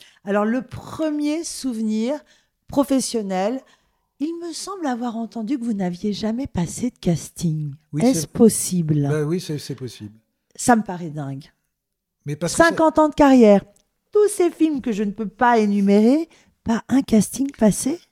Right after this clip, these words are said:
Speaker 2: Non, ça, c'est, alors, les castings se, se, se passaient très différemment. Enfin, je, je n'ai pas fait, j'ai passé des castings, évidemment, puisque il y a bien, faut bien être casté pour
Speaker 1: Ah.
Speaker 2: faire un film. Mais,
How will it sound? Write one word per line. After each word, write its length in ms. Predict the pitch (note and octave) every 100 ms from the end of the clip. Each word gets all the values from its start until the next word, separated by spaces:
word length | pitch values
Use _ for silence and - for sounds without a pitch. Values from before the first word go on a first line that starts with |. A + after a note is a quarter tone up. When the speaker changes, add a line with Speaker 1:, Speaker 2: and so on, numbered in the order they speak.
| _ C3
Speaker 2:
Non, 500 | D#3 G3 G#3+ E3 D#3
ça, 200 | - D3+
c'est, 360 | - D#3 D3+ -
alors, 400 | C#3+ B2+ - _ _ _ _ _ -
les 120 | C3
castings 360 | C3+ - G3
se, 160 | - C#3+
se, 220 | A#2 B2
se 140 | - A#2+
passaient 360 | A2+ - C3
très 280 | A2 - A2 G2 _
différemment. 420 | A2 G#2 C3 F3
Enfin, 140 | C#3 G#2+
je, 100 | A#2+
je 140 | G#2+ A2+
n'ai 140 | A2
pas 160 | C3 B2
fait, 260 | - A#2 _ _ _ _ -
j'ai 120 | G#2+ -
passé 240 | A2 A2+
des 100 | G#2+
castings, 480 | D3+ C3 - D3+ C3
évidemment, 460 | G#2+ A2 B2 D3+
puisque 260 | C3 G2 -
il 160 | F#2+ F#2
y 40 |
a 40 | F#2
bien, 200 | G2 G2 F#2+ F#2+ F#2 _
faut 60 | G2+
bien 220 | G#2 G2+ G2
être 160 | -
casté 280 | - A#2 -
pour 80 | B2+
Speaker 1:
Ah. 240 | F#3 F#3 D3
Speaker 2:
faire 100 | A#2+
un 40 |
film. 260 | D#3 B2+ A2+
Mais, 200 | C#3